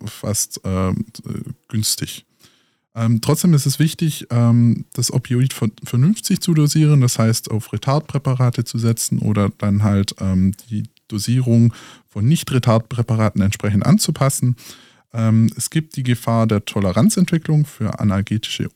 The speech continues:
und Atemdep-, für die analgetische und atemdepressive Wirkung. Und, ähm, die peripheren Wirkungen von Morphin, äh, sind die Verzögerung der Magen-, äh, des Magen-Darm-Traktes. Bei langer Gabe sollte man deshalb auch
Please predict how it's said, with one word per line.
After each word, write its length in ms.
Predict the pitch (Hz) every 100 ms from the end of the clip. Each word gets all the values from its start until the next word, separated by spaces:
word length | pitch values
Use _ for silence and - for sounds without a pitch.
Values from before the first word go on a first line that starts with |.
| 104
und 180 | 104
Atemdep-, 560 | 113 143 185 156 143 -
für 160 | - 127
die 160 | 135
analgetische 640 | 131 131 123 - 123 131 117
und 160 | 107 -
atemdepressive 920 | 107 107 101 - - 113 101 95 110
Wirkung. 400 | 165 - 233 - - - _ _ _ _ -
Und, 460 | 131 139 139 - -
ähm, 440 | 120 120 120 120 113
die 80 | 131
peripheren 640 | 120 117 - 147 208 185
Wirkungen 460 | 185 170 156 156 147
von 240 | 135 135
Morphin, 640 | 131 127 - 135 131 127 -
äh, 240 | 110 107
sind 460 | 104 113 107 110 -
die 60 |
Verzögerung 580 | - 90 - 123 120 101
der 80 | 95
Magen-, 420 | 98 90 104 104 -
äh, 120 | - 98
des 220 | - -
Magen-Darm-Traktes. 1120 | 90 85 98 101 202 - 143 - 147 143 - 127 120
Bei 140 | - 92
langer 300 | 98 110 107 - -
Gabe 340 | 113 120 117
sollte 320 | 110 107 107
man 160 | 110 101
deshalb 680 | 110 - 131 110 98 -
auch 300 | 104 98 101